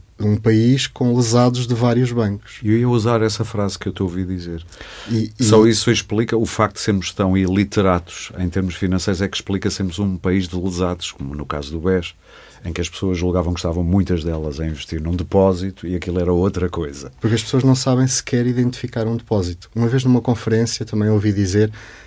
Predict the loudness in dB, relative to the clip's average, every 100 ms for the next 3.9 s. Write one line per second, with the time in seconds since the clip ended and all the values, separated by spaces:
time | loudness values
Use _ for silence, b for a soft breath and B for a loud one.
0 | -4 2 4 4 4 2 0 -10 -8 -6
1 | -6 -6 -6 -2 2 2 4 4 2 -12
2 | -8 -4 -2 0 0 -2 -2 -2 -2 -2
3 | -4 -8 -8 0 0 2 2 2 -2